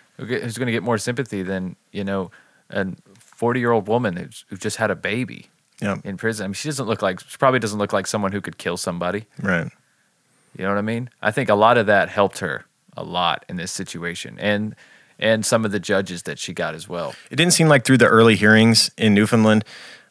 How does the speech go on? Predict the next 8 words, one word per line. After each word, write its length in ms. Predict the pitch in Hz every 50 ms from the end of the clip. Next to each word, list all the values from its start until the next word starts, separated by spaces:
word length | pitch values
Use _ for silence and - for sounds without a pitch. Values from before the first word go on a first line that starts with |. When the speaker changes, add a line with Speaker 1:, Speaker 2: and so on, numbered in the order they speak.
| _ _ -
Speaker 2:
um, 260 | 101 92 87 90 87
about, 380 | 95 101 110 101 65 50 -
you 100 | 113 107
know, 140 | 98 98 87 -
re-, 160 | 104 101 -
regarding 380 | 107 110 92 113 107 107 107
her 340 | 95 110 104 101 98 98 - -
extradition, 640 | 110 104 - - 107 98 104 104 - 123 120 117 101